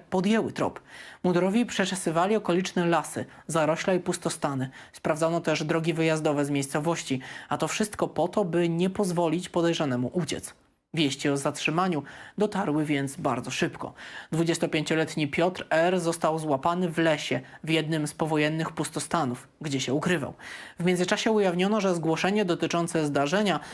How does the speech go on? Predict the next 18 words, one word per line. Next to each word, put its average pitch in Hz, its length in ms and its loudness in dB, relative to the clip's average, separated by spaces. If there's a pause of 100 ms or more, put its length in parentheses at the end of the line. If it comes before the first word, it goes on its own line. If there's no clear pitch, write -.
wpłynęło 185 460 2
do 226 100 2
Wojewódzkiego 190 640 2
Centrum 196 420 0
Powiadamiania 165 580 2
Ratunkowego 160 640 2
dokładnie 160 540 0
piętnastego 160 680 -2
października 160 640 0 (260)
dwa 160 200 2
tysiące 170 340 -2
dwudziestego 147 460 0
piątego 139 380 0
roku 175 320 2 (200)
około 185 340 0
godziny 175 440 0
siódmej 214 460 0
trzydzieści 160 640 -2